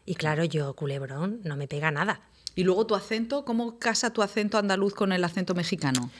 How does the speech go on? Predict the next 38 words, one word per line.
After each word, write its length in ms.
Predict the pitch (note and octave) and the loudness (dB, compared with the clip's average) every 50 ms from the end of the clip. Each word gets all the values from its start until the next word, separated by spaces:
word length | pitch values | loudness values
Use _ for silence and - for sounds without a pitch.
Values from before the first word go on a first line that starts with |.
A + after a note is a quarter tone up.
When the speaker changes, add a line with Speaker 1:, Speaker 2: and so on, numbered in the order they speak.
| - - | -10 -4
Speaker 1:
Pues 160 | - G3+ F#3+ | 0 2 4
mira, 220 | G3 G#3+ G#3 G3 | 6 6 6 6
había 220 | F3+ F3 F3+ F#3+ G3+ | 6 6 6 4 4
un 100 | A3 A3+ | 4 4
director 400 | B3 B3 B3 B3 - - A#3 A3 | 4 4 2 2 0 -2 0 2
de 260 | A3+ A#3 A#3 A#3 A3 | 2 2 2 2 4
casting 340 | A3+ A3 A#3 - - A3 G3+ | 4 2 2 2 2 0 0
que 100 | F3+ F3 | 0 0
se 140 | - - F#3 | 0 0 0
llamaba 320 | E3+ D#3+ E3 E3 F3 F#3+ G#3 | 0 2 2 2 2 4 4
Manuel 420 | G#3 G#3+ G#3 G#3 G#3 G3+ G3 G3 | 4 2 2 2 2 2 0 0
Teil, 520 | - A3+ A3 A3+ A3 A3 A3+ B3+ - - - _ _ - - | 0 2 2 4 4 2 0 -4 -10 -20 -20 _ _ 2 4
que 140 | F3+ F3 | 4 6
era 160 | F3 E3+ F#3 G3+ | 6 4 4 4
de 100 | G3+ G3 | 4 2
Barcelona 720 | F#3+ F3 - - G3 F3+ F#3 G3+ A3 G#3 G3 G3 G#3 G#3+ | 0 0 -2 -4 -2 0 2 2 2 2 2 2 0 0
y 80 | G#3 E3+ | -2 0
llevaba 300 | E3+ E3+ D#3+ D#3+ E3+ F3+ | 2 2 4 4 4 4
ahí 120 | F#3+ G3 | 4 4
un 120 | G3 G3 | 4 4
montón 400 | G3 G3 F#3+ F3+ F#3 F#3 F#3 F#3+ | 4 4 2 2 0 0 0 0
de 80 | F3+ F3+ | 0 0
años, 340 | F3+ G3 G#3 G3+ F#3 F3+ F#3+ | 0 2 2 2 2 2 0
era 120 | F#3 E3+ E3+ | 0 0 0
un 160 | E3+ E3+ E3 | 0 0 0
personajazo. 840 | F3+ F3+ - - F#3 F3+ F3 E3+ D#3+ F3 F#3+ F#3+ - - - F#3+ F#3+ - - - - - - - - | 0 -2 -2 0 0 0 0 0 0 0 -2 -2 -2 -4 -4 -4 -4 -6 -10 -14 -14 -14 -14 -4 0
Llegabas 440 | E3+ F#3 E3+ F3 E3+ F#3 F#3+ F3 | 2 4 4 4 4 4 2 2
y 40 | G3 | 0
tenía 200 | E3+ F#3 F3+ F3+ | -2 -2 0 0
un 80 | F3+ F3+ | -2 -2
despacho 480 | F3 E3+ - - F3 E3+ - - F#3 | -4 -4 -6 -8 -6 -4 -4 -4 -2
con 120 | - F3 F3 | -2 -2 0
una 140 | E3+ E3+ E3 | 0 0 0
mesa 300 | E3 E3 - - F3 E3 | 0 0 0 0 -2 -2
de 60 | D#3+ | -4
estas 240 | D3+ - F3+ D#3+ - | -6 -6 -6 -4 -2
de 100 | F3 E3 | -2 0
nogal, 480 | D#3+ D#3+ D#3 D3 D#3 D#3 D#3+ D#3+ D#3 | 0 0 -2 -2 -2 -2 -2 -2 -2